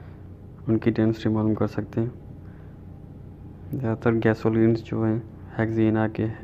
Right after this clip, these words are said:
hexane, heptane, pentane वगैरह की आप density check कर सकते हैं। ये जी हाइड्रोमीटर है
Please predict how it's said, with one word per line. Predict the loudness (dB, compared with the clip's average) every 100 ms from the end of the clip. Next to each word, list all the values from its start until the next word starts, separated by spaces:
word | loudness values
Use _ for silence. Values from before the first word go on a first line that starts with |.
| -6
hexane, | -2 0 4 4 4
heptane, | 0 2 4 4 2 -4 -16 -16 -16 -16 -16 -16 -16 -16 -18 -16 -16 -16 -16 -8
pentane | -4 -2 2 4 4
वगैरह | 2 0 -2
की | -6 -12 -16 -16 -18 -16 -16 -16 -16 -16 -16 -16 -16 -14 -16 -10 -4
आप | -2 -4 -8 -16 -16 -16 -12 -2
density | 2 2 2 -2
check | 0 0
कर | 2 0
सकते | 0 -8 -2 -2
हैं। | -2 -10 -16 -16 -16 -16 -16 -16 -16 -16 -16 -16 -16 -16 -16 -16 -16 -16 -16 -16 -16 -16 -16 -18 -16 -16 -16 -16 -16 -16 -16 -16 -16 -16 -16 -16 -18 -18 -18 -16 -16 -14 -14 -8 -2
ये | 2
जी | 4
हाइड्रोमीटर | 6 4 4 4 4 4
है | 2